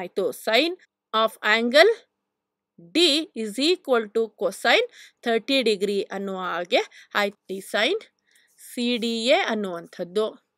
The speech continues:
cosine ಥರ್ಟಿ ಡಿಗ್ರಿಗೆ ಸಮ ಆಯ್ತು. ಹಾಗಾದ್ರೆ ಈ ಒಂದು ಗುಂಪು ಎರಡು ಆಯ್ಕೆಗಳನ್ನ ಹೊಂದಿದೆ. ಒಂದು ಎ ಸಿ by ಬಿ ಸಿ ಅನ್ನುವುದು, ಮತ್ತೊಂದು sine of angle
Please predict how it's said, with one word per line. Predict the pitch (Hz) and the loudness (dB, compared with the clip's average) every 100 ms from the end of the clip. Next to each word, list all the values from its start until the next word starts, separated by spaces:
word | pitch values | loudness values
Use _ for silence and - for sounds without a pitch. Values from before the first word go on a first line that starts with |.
| _ _ _ _ _ _ _ _ _ - | _ _ _ _ _ _ _ _ _ -4
cosine | 196 202 - 240 247 240 - _ _ - | -2 -2 0 4 4 2 -6 _ _ -2
ಥರ್ಟಿ | 196 190 220 208 | -2 -2 -4 -4
ಡಿಗ್ರಿಗೆ | 185 180 190 254 415 - _ - | -4 -2 -2 0 -2 -6 _ -10
ಸಮ | 214 208 | -6 -4
ಆಯ್ತು. | 180 - 196 | -4 -4 -4
ಹಾಗಾದ್ರೆ | 196 208 214 220 277 | -2 -2 -2 -2 0
ಈ | 320 | 2
ಒಂದು | 294 262 220 | 2 0 -2
ಗುಂಪು | 208 311 - - 311 - - 190 202 | -4 -6 -4 -4 -4 -12 -14 0 2
ಎರಡು | 202 262 381 277 | 4 4 6 4
ಆಯ್ಕೆಗಳನ್ನ | 233 214 226 196 190 190 185 | 2 -2 -4 -2 -2 -4 -6
ಹೊಂದಿದೆ. | 175 185 175 185 - - _ 202 | -6 -6 -4 -4 -4 -14 _ 0
ಒಂದು | 226 240 359 381 _ - | 0 2 0 -2 _ -4
ಎ | 196 226 | -2 0
ಸಿ | 330 349 302 | 0 2 2
by | 302 220 | 0 -2
ಬಿ | 226 220 | -6 -6
ಸಿ | 226 202 | -6 -6
ಅನ್ನುವುದು, | 190 170 170 208 - - - | -8 -8 -6 -6 -8 -20 -8
ಮತ್ತೊಂದು | 196 - 196 208 302 - | -8 -6 -6 -4 -4 -4
sine | 214 202 240 226 | -2 0 0 -2
of | 233 240 - 190 | -4 -6 -12 -10
angle | 202 196 311 | -6 4 4